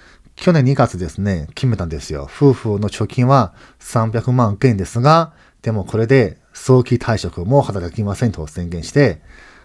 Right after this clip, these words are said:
私はこれはすごいよねというふうに思いますが、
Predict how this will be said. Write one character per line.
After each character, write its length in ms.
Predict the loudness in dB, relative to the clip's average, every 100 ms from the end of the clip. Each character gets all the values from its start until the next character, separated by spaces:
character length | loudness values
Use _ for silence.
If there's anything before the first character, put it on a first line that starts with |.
| _
私 320 | 0 2 2
は 180 | 4 4
こ 140 | 4 2
れ 60 |
は 140 | 2 0
す 180 | -2
ご 140 | 4 6
い 40 |
よ 120 | 6
ね 140 | 2 -4
と 260 | -4 -8
い 60 | -6
う 20 |
ふ 100 | -2
う 20 |
に 60 | -2
思 160 | 0 -4
い 80 |
ま 160 | -6 -8
す 100 | -6
が、 280 | -6 -6